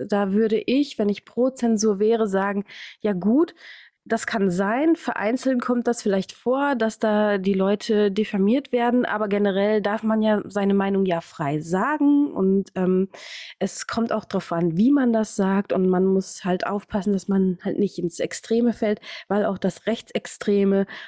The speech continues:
oder sogenannte Fake News, die sollen ja auch zensiert werden, weil dadurch zeichnet man ein falsches Bild von einer Realität ab, die es n-, so nicht gibt und, ähm, dann verführt man quasi Leute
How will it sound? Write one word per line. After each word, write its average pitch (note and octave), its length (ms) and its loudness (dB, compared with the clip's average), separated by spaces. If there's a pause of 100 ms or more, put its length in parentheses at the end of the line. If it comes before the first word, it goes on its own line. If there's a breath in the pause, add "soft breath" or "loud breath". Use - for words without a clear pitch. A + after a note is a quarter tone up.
oder G#3 220 2
sogenannte G3 480 0
Fake A3+ 340 -2
News, G#3 280 2
die F#3 120 0
sollen G3 280 2
ja F#3+ 220 0
auch A#3+ 300 -4 (360 loud breath)
zensiert G3 540 0
werden, F#3+ 400 2
weil F#3 260 2 (400 loud breath)
dadurch G3 880 0 (360)
zeichnet A3 440 -2
man G3+ 200 0
ein F#3+ 260 0
falsches A3 500 -4
Bild C4+ 320 0
von A3 220 -4
einer G3 260 0
Realität F#3+ 720 0
ab, A3 220 -6
die G3 160 0
es F#3+ 180 -4
n-, F#3+ 160 2
so G#3 280 2
nicht F#3+ 380 0
gibt E4 320 -2
und, A3 480 0
ähm, G3+ 340 2 (280 loud breath)
dann G3 440 2 (240)
verführt B3+ 460 -2
man A3+ 240 0
quasi G3 920 2
Leute F#3+ 500 0